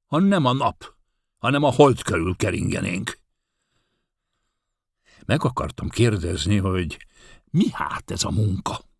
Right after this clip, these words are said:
De láttam rajta, hogy nem venné jó néven ezt a kérdést, s ezért hallgattam. Midőn aztán később egyedül maradtam,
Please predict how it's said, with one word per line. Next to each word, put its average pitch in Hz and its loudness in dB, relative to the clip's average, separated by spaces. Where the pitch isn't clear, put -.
De 120 2
láttam 120 2
rajta, 131 2
hogy 110 0
nem 117 4
venné 90 0
jó 95 0
néven 85 -4
ezt - -4
a 101 -2
kérdést, 147 0
s - -4
ezért 98 0
hallgattam. - -10
Midőn 226 2
aztán 120 2
később 233 2
egyedül 127 2
maradtam, 107 -2